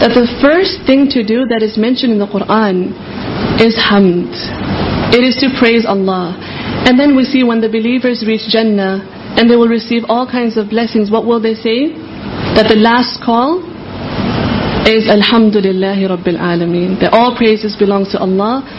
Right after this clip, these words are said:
the Lord of the worlds. So beginning is with praise and the end is with praise. When he gets a blessing, he praises, and when he loses a blessing, he praises Allah. Because when we lose a blessing,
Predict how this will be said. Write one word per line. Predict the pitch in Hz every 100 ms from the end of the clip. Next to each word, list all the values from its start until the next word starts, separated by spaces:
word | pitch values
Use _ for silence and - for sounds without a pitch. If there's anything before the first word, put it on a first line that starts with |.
| - -
the |
Lord | 214 214 214
of | 208 190
the | 185
worlds. | 180 175 185 - - - -
So | 247
beginning | 220 240 311 330 311
is | 277 254
with | 254 -
praise | 254 277 311 262
and | 240
the | 233
end | 226 240
is | 214 214
with | 202 -
praise. | 202 180 175 190 - - - - - - - 226
When | 240
he | 247 254
gets | 294 -
a | 294
blessing, | 254 294 294 311 320
he | 311 285
praises, | 285 269 285 285 320 277
and | 254
when | 254
he | 247
loses | 233 294 330 285
a | 247
blessing, | 220 208 202 196 190 196 - -
he | 226 -
praises | 214 208 202
Allah. | 196 185 180 180 190 - -
Because | 330 330 302
when | 311
we | 311
lose | 294 370 381
a | 277
blessing, | 262 269 226 202 202